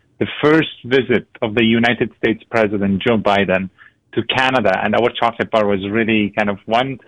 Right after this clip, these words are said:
an official part of the agenda. Thanks to Elizabeth May for including our chocolate bar there, and thanks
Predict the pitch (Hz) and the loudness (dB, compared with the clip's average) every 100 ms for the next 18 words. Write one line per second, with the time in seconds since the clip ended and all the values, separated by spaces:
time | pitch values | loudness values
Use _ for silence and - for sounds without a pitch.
0 | _ _ _ - 151 147 - 156 - 131 | _ _ _ -2 0 -2 -2 -2 0 -2
1 | 131 131 127 120 117 120 143 135 98 98 | 0 0 0 0 -2 -2 -2 0 2 2
2 | 101 - - 123 135 - - - 123 113 | 0 -8 -2 0 0 -6 -6 0 0 0
3 | 110 110 110 110 107 101 104 - 107 98 | 0 -2 -4 -2 -2 0 0 -2 -4 -4
4 | - 107 101 98 95 _ _ _ 123 120 | -2 -2 -2 -2 -6 _ _ _ -2 -2
5 | - 113 107 95 104 98 101 101 139 120 | 0 -4 -4 -4 0 2 2 2 2 0
6 | 107 110 113 | -2 -2 -4